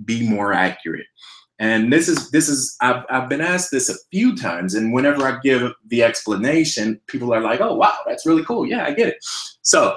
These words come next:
I wanted to take time to go over this with everybody real quick. The reason, uh, I don't use U S D charts, and what they're referring to is, uh, TradingView. On TradingView, for example, you can look at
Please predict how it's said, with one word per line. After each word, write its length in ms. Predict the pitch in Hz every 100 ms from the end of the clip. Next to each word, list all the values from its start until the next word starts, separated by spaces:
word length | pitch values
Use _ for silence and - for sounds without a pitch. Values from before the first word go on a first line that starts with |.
| -
I 100 | 170
wanted 180 | 190
to 100 | 165
take 220 | 165 175 -
time 220 | 165 156
to 120 | 123 110 -
go 160 | 156
over 180 | 160 143
this 220 | 139 -
with 120 | 123 -
everybody 760 | 139 156 139 120 - 85 73 - - - - -
real 260 | 110 104
quick. 300 | - 95 -
The 120 | - 101
reason, 600 | 123 220 240 113 202 190 - - _ _ _
uh, 300 | 143 143 143 - - -
I 300 | 151 185 180
don't 360 | 135 151 151 143
use 640 | 120 131 123 123 120 113 - -
U 300 | 101 113 123
S 280 | 110 - -
D 260 | - 110 98
charts, 840 | - - 92 - - - - - _
and 240 | 127 127 123
what 240 | 143 - - -
they're 220 | 143 160
referring 680 | 147 - - 170 165 147 135 -
to 340 | 127 123 117
is, 440 | 123 117 117 107 - - - -
uh, 220 | 101 104
TradingView. 600 | - - 190 104 92 92
On 140 | 87
TradingView, 720 | 92 147 139 135 127 131 127 127 _ _ -
for 160 | 123
example, 680 | 113 113 127 123 127 113 107
you 120 | 123
can 380 | 123 - 127 120
look 280 | 123 120 -
at 300 | 113 110